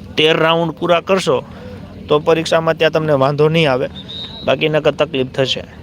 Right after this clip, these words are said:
બહેનોને તો ચાર જ રાઉન્ડ છે એટલે કાંઈ પ્રશ્ન નથી, પણ ભાઈઓએ ખાસ ધ્યાન રાખવાનું છે. ને એક તો તેર પૂરા કરવાના,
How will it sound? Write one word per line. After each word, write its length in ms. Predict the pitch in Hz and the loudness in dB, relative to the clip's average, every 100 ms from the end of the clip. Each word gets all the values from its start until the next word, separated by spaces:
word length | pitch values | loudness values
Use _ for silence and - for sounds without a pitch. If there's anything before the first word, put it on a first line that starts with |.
| - - - - - - - - - - - - - - - - - - - | -20 -20 -20 -20 -20 -20 -20 -20 -20 -20 -20 -20 -20 -20 -20 -20 -20 -20 -10
બહેનોને 500 | - 131 143 156 156 | 2 4 4 2 2
તો 140 | 156 160 | 0 0
ચાર 300 | 156 147 156 | 2 2 2
જ 60 | |
રાઉન્ડ 300 | 151 156 160 | 0 0 2
છે 60 | 160 | 0
એટલે 180 | 151 156 | 2 2
કાંઈ 140 | 151 | 0
પ્રશ્ન 520 | - 143 - 147 160 - 156 | 2 0 2 2 2 0 2
નથી, 440 | 151 151 139 - - - - - - - - - - - - - - - - | 2 2 -4 -6 -16 -20 -20 -20 -20 -20 -20 -20 -20 -20 -20 -20 -20 -20 -6
પણ 500 | 127 135 117 - 139 | 0 0 0 -8 -4
ભાઈઓએ 440 | 123 147 170 143 | 2 4 6 4
ખાસ 300 | 135 156 139 | 2 0 -2
ધ્યાન 260 | 135 135 131 | 2 0 2
રાખવાનું 440 | 131 - 127 127 | -2 0 -2 -2
છે. 200 | 123 135 - - - - - - - - - - | -2 -4 -4 -18 -20 -14 -14 -14 -20 -20 -20 -8
ને 100 | 147 | -2
એક 260 | 143 147 - | 0 0 -2
તો 80 | 175 | -4
તેર 320 | 170 156 160 | 0 2 2
પૂરા 360 | 165 147 160 131 | 2 2 2 2
કરવાના, 460 | 131 127 120 131 | 2 0 0 -6